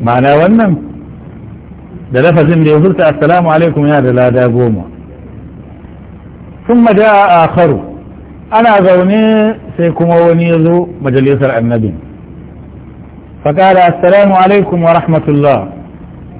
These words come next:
Fa radda alaihi. Annabi sai ya mayar masa martani,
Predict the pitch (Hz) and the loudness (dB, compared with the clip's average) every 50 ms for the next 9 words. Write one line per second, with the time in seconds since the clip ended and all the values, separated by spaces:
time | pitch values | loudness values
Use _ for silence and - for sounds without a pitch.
0 | - - - - - 131 135 151 151 139 135 139 135 131 131 131 135 127 113 - | -20 -20 -16 -8 -4 -2 0 0 0 0 0 0 0 0 0 0 0 0 0 -2
1 | 98 95 - - - - - - - - - - - 127 151 156 143 139 - 143 | -6 -10 -12 -14 -18 -20 -20 -20 -20 -20 -16 -10 -4 -2 0 0 0 0 0 0
2 | 139 139 139 139 139 143 143 143 127 123 127 120 127 139 143 117 139 135 143 175 | 0 0 2 2 0 0 0 0 0 -2 -2 -2 0 -2 -2 -2 -2 -2 -2 -2
3 | 202 202 220 | -4 -6 -8